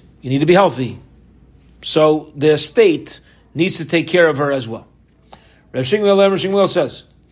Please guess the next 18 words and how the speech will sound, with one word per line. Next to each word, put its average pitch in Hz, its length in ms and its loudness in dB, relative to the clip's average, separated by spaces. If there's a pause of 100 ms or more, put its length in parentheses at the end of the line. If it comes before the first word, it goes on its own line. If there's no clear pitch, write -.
(280)
"Refuah 247 640 0
sheyesh 185 680 0
la 151 240 -2
kitzva." 110 560 -8 (400)
If 240 220 -2
it's 220 120 -4
a 190 60 -2
type 180 320 -2
of 143 140 -4
healing, 131 580 -2 (240)
sheyesh 175 540 -2
la 165 120 2
kitzva, 113 520 -8 (640)
that 151 220 0
has 156 760 -2 (240)
a 160 100 2
price 147 380 -2
tag. - 380 -12